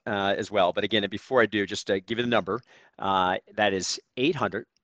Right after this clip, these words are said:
eight two five, five nine four nine. So if you have any questions, feel free to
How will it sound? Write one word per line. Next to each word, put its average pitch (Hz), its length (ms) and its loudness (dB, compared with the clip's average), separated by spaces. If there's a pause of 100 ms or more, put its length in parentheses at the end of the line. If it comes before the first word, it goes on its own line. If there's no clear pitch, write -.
(760)
eight 143 260 -2
two 202 220 -6
five, 92 520 0 (120)
five 131 400 4
nine 131 260 4
four 127 300 -2
nine. 76 260 -10
So - 140 -6
if 90 100 -4
you 95 80 -6
have 120 220 2
any 147 100 -6
questions, - 580 -2
feel 101 200 -10
free 113 260 -8
to 85 180 -6